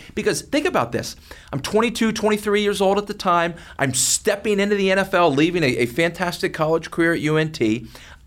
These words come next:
I need guidance, right? I need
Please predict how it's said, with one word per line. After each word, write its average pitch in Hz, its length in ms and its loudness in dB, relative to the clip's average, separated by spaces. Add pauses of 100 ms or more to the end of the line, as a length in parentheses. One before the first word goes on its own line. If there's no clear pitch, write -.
I 220 240 2
need 226 480 0
guidance, 190 960 -2 (400)
right? 185 260 -2
I 214 240 4
need 208 400 2